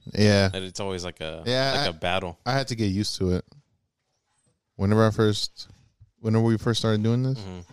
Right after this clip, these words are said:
Speaker 1: I had to get used to it 'cause it was not, uh, it felt like I was just talking back to myself.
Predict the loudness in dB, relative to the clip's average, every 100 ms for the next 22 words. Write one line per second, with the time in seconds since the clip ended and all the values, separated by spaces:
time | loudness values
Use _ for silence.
0 | _ _ -6 -4 -2 -2 -2 -2 -6 -6
1 | -10 -12 -14 -16 _ _ _ _ _ _
2 | _ _ _ _ _ _ _ _ _ -4
3 | -4 -4 -4 -6 -6 -12 _ -20 -20 -20
4 | -20 -20 _ _ _ _ _ _ _ -6
5 | 2 4 4 0 0 -2 -4 -4 -4 -4
6 | -6 -2 -2 0 0 -2 -6